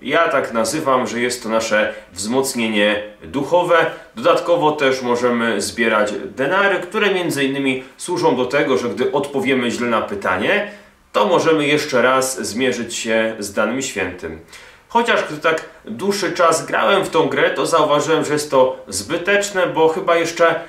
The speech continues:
baza świętych jest zbyt mała, bo mimo tego, że wiemy, ilu mamy świętych i błogosławionych, którzy zostali wyniesieni przez Kościół na ołtarze, to jednak, no, liczba ich w tej grze, w tej aplikacji,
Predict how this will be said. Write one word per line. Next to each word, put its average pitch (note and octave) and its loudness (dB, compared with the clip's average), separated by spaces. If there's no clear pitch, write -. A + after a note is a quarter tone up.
baza D#3 2
świętych C#3+ -4
jest C3 2
zbyt D3+ -4
mała, D3+ 4
bo C3+ 4
mimo D#3+ -2
tego, E3 2
że D#3+ 2
wiemy, E3 4
ilu D3+ -2
mamy C3 2
świętych D3+ -2
i B2+ -4
błogosławionych, C3+ -2
którzy C3 -2
zostali C3 0
wyniesieni D3 -2
przez C#3+ -8
Kościół C3+ -2
na C3 2
ołtarze, B2+ 2
to G3+ 6
jednak, D#3 2
no, C#3+ 2
liczba C3+ -2
ich B3+ -4
w - -16
tej F#3+ 0
grze, D#3 2
w E3 -8
tej D3 0
aplikacji, C3+ -2